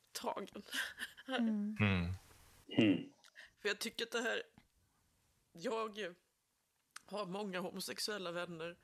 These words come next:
Speaker 1: eh, och som jag älskar så otroligt mycket, så jag blir så gla-, <laughs> glad.
Speaker 4: Mm.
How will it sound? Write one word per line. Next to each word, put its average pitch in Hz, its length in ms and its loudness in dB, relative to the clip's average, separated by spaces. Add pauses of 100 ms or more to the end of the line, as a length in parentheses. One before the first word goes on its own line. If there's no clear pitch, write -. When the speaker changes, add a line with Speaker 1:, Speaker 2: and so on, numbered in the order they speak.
(760)
Speaker 1:
eh, 175 320 -2 (240)
och - 220 -8 (240)
som 190 180 -6
jag 170 180 0
älskar 202 480 -2
så - 220 -6
otroligt 185 560 -8
mycket, 185 360 -8
så 190 120 -6
jag 190 200 -2
blir 208 160 -10
så 233 440 -6 (380)
gla-, 339 260 -2 (280)
<laughs> 311 120 0
glad. 262 460 2 (640)
Speaker 4:
Mm. 107 280 8